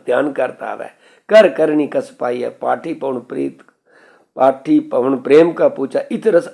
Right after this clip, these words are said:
ਅਮਿਓ ਚੁਆਈਐ।" ਵੀ ਇਹ ਗਿਆਨ ਧਿਆਨ ਉੱਚੇ ਅਚਰਨ ਰਾਹੀਂ ਮਨ ਵਿੱਚ ਇੱਕ ਐਸਾ ਆਨੰਦ ਆਉਂਦਾ ਹੈ, ਇੱਕ ਐਸਾ ਰਸ ਚੋਂਦਾ ਹੈ, ਜਿਸ ਨੂੰ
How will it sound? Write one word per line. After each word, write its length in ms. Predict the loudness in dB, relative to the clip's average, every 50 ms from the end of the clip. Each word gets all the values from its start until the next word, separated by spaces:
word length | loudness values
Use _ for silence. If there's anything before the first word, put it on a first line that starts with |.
| _ 0
ਅਮਿਓ 260 | 2 2 2 2 2
ਚੁਆਈਐ।" 540 | 2 0 0 0 0 0 0 -2 -4 -4 -6 -6 -12 _ _ _ _ _ _ _ _ _ _ _ _ -8
ਵੀ 120 | -8 -8 -4 0
ਇਹ 280 | 2 4 6 6 4 4
ਗਿਆਨ 480 | 2 2 4 6 6 6 6 4 2
ਧਿਆਨ 480 | -2 -2 -2 -2 0 2 2 2 2 0 -4 -12 -20 -20 _ _ -10
ਉੱਚੇ 320 | -10 -10 -6 -6 -6 -4 -4
ਅਚਰਨ 280 | -4 0 2 2 2 2
ਰਾਹੀਂ 380 | 2 0 0 0 -2 -4 -6
ਮਨ 240 | -4 -2 0 0 0
ਵਿੱਚ 220 | -2 -4 -8 -10 _ _ -20 -20 -20 -20 _ _
ਇੱਕ 80 | -16 -16 -8 -4
ਐਸਾ 400 | -2 -2 -2 -2 -4 -4 -4 -4 -2
ਆਨੰਦ 260 | 2 4 4 4 4
ਆਉਂਦਾ 400 | 2 2 2 0 0 0 0 -2
ਹੈ, 60 | -2 -4
ਇੱਕ 160 | -6 -10 -12 -6 -4
ਐਸਾ 300 | -4 -2 -2 -2 -4 -2
ਰਸ 300 | -2 -2 -4 -4 -10 -6
ਚੋਂਦਾ 340 | -4 -4 -4 -2 -2 -4 -4
ਹੈ, 120 | -4 -6
ਜਿਸ 200 | -10 -10 -12 -12
ਨੂੰ 100 | -12 -12